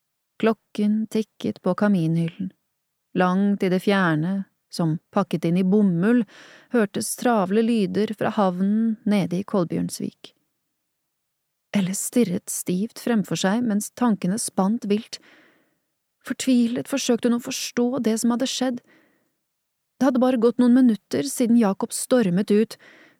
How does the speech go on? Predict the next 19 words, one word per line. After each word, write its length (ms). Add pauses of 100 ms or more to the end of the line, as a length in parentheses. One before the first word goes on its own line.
men 80
det 120
føltes 540
som 200
en 100
hel 400 (160)
evighet. 580 (1040)
Alt 400
hun 160
hadde 240
drømt 480
om 200
var 200 (300)
knust, 720 (320)
revet 480
i 80
stykker 640
av 140 (180)
hemmelighold 760